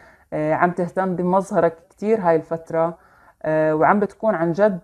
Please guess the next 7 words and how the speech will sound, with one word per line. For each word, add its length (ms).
آه، 300
محط 500
الأنظار 760
طبعًا 380
كالعادة 680
برج 240
الميزان. 640